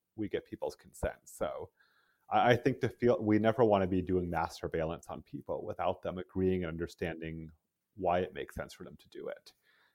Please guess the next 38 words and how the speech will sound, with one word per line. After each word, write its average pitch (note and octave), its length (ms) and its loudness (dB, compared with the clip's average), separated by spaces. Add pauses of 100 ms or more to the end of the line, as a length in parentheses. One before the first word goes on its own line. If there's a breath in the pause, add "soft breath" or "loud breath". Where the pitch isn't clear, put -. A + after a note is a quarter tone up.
'Cause - 100 -6
again, D3+ 120 6
if B2+ 80 2
you D#3 100 8
lose E3 200 6
people's - 380 2
trust, - 440 4
you A2+ 80 -2
really, D3+ 380 2
you're C3 100 -4
not E3 200 4
really B2 180 6
delivering G2+ 380 0
healthcare E2 520 -2
then, - 140 -12
right? D2+ 340 -4 (600)
If F2+ 340 -2
you B2+ 120 -4
have B2+ 160 2
no A#2 120 6
trust, - 520 4
you F2 100 -2
really G2 200 0
just, F#2+ 200 -12 (540)
that's A#2+ 180 4
the - 120 2
foundation F#2+ 600 2
of D#2+ 160 -2 (540)
all D3+ 200 6
of B2 140 6
health F#2 260 0
is E2 120 -6
trust, - 360 -4
but F2+ 100 0
especially G2 400 0
mental E2 360 -4
health. - 360 -10
So D#2 480 -4